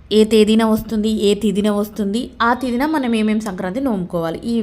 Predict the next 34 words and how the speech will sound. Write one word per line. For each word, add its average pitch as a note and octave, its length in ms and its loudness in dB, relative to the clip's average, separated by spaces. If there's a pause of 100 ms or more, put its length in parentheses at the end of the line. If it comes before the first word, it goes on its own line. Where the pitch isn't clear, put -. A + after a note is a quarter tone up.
విషయాలన్నీ G3+ 560 -4
నేను G3+ 220 -4
డీటెయిల్గా F#3+ 440 -2 (520)
one A3+ 220 4
by A3 180 4
one A3+ 100 -2 (100)
క్లియర్గా G3+ 460 -2
చెప్పబోతున్నా. F#3+ 480 -6 (120)
కుళ్ళు A#3+ 380 4
గుత్తా A3+ 340 0
అండి, F#3 180 -2 (440)
ఈ A#3+ 120 2
తిథి A#3 220 2
వస్తుంది, A#3 360 -2 (200)
ఇవన్నీ A3 340 2
నోముకోవాలి G3 580 0
అని G3+ 220 -2
ఒకటే A#3 260 -2 (120)
ఒక A3+ 100 -6 (100)
వీడియో, G3 220 -2 (140)
దేత్తడి G#3 420 0 (100)
పోచమ్మ G#3 360 -2
గుడి G#3+ 180 0
ఒకటే A3 300 -4
ఒక G3+ 160 -4
వీడియోలో F#3+ 280 -2
మీకు A3 180 -4
అన్ని G3 340 -2
విషయాలు G#3 360 -6
క్లియర్గా G#3 380 0
చెప్తాను. E3+ 340 -10 (120)
ఓకేనా? G#3+ 260 -4 (540)
సరే, A#3+ 200 2
మరి A3 100 4